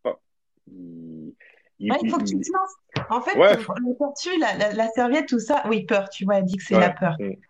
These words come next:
Speaker 2: Donc, c'est, c'est ce que je dis, en fait, euh, lance-toi
Speaker 1: Mm.
Speaker 2: dans, dans ce que tu veux faire et, euh,
Speaker 1: Ouais.
Speaker 2: comme la tortue qui, qui d'instinct, euh, fonce dans la mer, elle sait pas, hein, c'est l'inconnu, hein, la petite tortue,
Speaker 1: Mm.
Speaker 2: elle y va, hein, voilà. Et,
Speaker 1: Et
Speaker 2: euh,
Speaker 1: puis, elle y
Speaker 2: ça
Speaker 1: va à
Speaker 2: te
Speaker 1: l'in-,
Speaker 2: dit,
Speaker 1: elle est, elle y va à l'instinct aussi.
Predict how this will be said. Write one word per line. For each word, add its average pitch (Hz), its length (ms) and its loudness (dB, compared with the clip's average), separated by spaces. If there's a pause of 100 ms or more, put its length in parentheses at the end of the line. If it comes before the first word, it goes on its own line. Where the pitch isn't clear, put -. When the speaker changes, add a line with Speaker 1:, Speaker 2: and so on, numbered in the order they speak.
(140)
Speaker 2:
Donc, 208 200 -2
c'est, 196 380 2
c'est 196 200 -6
ce - 80 -14
que 233 120 4
je 202 120 2
dis, 294 180 4
en 226 180 2
fait, 240 280 2
euh, 180 320 4
lance-toi 214 640 2
Speaker 1:
Mm. 214 40 -6
Speaker 2:
dans, 190 200 -2
dans 190 160 2
ce 196 80 -2
que - 100 0
tu 226 240 0
veux 220 180 4
faire 233 360 2
et, 202 260 4
euh, 110 180 6
Speaker 1:
Ouais. - 60 0 (300)
Speaker 2:
comme 277 180 4
la 269 160 4
tortue 277 460 0
qui, 226 580 2 (380)
qui 240 180 0
d'instinct, 254 840 4
euh, 208 40 -2 (160)
fonce 277 180 4
dans 254 120 4
la 226 160 4
mer, 277 180 4
elle 208 100 2
sait 208 180 0
pas, 285 240 4
hein, 247 40 -4
c'est 240 140 -2
l'inconnu, 233 560 4
hein, 254 240 2
la 208 140 2
petite - 200 -16
tortue, 220 440 2
Speaker 1:
Mm. 302 80 4
Speaker 2:
elle 208 140 2
y 240 80 0
va, 247 300 4
hein, 233 140 0
voilà. 226 300 2 (360)
Et, 175 120 4
Speaker 1:
Et 185 80 6
Speaker 2:
euh, 180 40 2 (180)
Speaker 1:
puis, 135 80 10
elle 127 80 10
y - 20 8
Speaker 2:
ça 117 60 8
Speaker 1:
va 120 80 10
à - 20 10
Speaker 2:
te 113 60 8
Speaker 1:
l'in-, 120 80 6
Speaker 2:
dit, 135 120 6
Speaker 1:
elle 117 100 6
est, - 140 2 (480)
elle 123 180 8
y 120 60 4
va 110 120 6
à 104 40 4
l'instinct 104 320 -4
aussi. - 220 -10